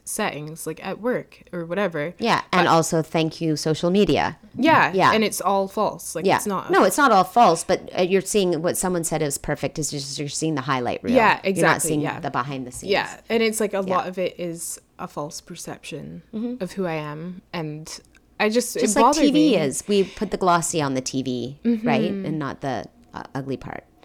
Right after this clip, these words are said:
Speaker 1: Yeah.
Speaker 2: Yeah.
Speaker 1: And it's just, I feel like when I talk to people and they say, like, "Oh, like,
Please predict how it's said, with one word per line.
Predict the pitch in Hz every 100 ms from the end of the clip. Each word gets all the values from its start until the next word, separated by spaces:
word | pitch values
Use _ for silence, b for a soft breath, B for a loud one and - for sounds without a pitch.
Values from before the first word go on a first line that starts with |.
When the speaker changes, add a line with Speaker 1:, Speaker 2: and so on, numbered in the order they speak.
| -
Speaker 1:
Yeah. | 269 202 - 185
Speaker 2:
Yeah. | 175 220
Speaker 1:
And | 220
it's | 220
just, | - 214 - 156
I | 202
feel | - 226
like | 208 196
when | 202
I | 196
talk | 185 190 -
to | -
people | 190 196 190 180 180
and | 170 170
they | 170
say, | - 180 165 165
like, | 160 160 - _ _
"Oh, | 247 254
like, | 220 190 180 -